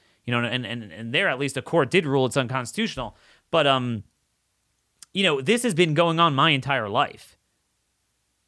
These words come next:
For every one case where you could find someone private or public that discriminates against blacks, I'll show you five thousand other way around. So the notion that this is a problem that needs to be,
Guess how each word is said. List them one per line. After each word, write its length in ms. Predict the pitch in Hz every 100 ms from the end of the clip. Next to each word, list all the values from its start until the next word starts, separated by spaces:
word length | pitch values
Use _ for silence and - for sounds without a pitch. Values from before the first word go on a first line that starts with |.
| _ _ _ _ _ _ _ _ _
For 200 | - 151 -
every 320 | 196 185 202
one 280 | 165 180 156
case 320 | 165 170 131
where 120 | 131
you 120 | 160
could 180 | 139 143
find 380 | - 151 143 123
someone 280 | - 147 127
private 380 | - 147 143
or 80 | 127
public 500 | 104 139 131 104 - _ _ _ _ _ _ _ _ _ _ -
that 160 | 127
discriminates 520 | 123 - 160 156 147
against 280 | 135 127 117
blacks, 520 | - 131 156 151 - - _ _ _ _ _ _ _ _ _ _ _ _ _ _ _ _ _
I'll 120 | 120 131
show 140 | 160
you 140 | 139
five 320 | 120 - 139 123
thousand 440 | 139 135 117 117
other 200 | 110 110
way 200 | 101 101
around. 480 | 95 104 90 - - _ _ _ _ _ _
So 160 | - 151
the 100 | 127
notion 360 | 131 208 - 156
that 180 | 123
this 180 | - 180
is 80 | 151
a 60 | 127
problem 680 | - - 175 196 127 107 98 _ _
that 160 | 151 135
needs 300 | 147 185 -
to 80 | 147
be, 220 | 135